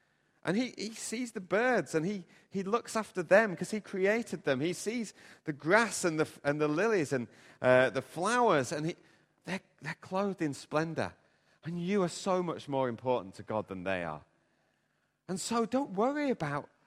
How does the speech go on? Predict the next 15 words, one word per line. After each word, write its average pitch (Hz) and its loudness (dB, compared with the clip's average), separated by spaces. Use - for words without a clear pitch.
about 160 -2
these 147 -6
things 127 -6
because 196 -8
God 233 -2
cares 208 0
for - -8
you. 101 -4
He 135 -14
says, 131 -2
"You 135 0
of 123 -4
little 123 -4
faith." 107 -4
Now, 131 2